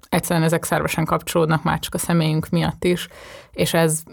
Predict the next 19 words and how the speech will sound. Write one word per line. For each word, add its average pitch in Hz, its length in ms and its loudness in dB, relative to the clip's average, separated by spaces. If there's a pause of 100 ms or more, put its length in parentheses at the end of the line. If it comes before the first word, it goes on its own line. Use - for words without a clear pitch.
ez 180 180 -2
az, 165 80 2
amit 160 240 2
kifejezünk 165 520 0
szerintem 165 440 0
a, 165 260 2
az 185 120 0
adás 190 300 2
közben, 185 460 2
meg 151 280 0
ezért, 156 500 0
me-, 170 340 -2
ezért 165 300 2
vá-, 156 180 2 (100)
gondoltuk, 170 520 0
hogy 165 120 0
ez 160 160 0
egy, 156 220 0 (1080)
öm, 180 300 2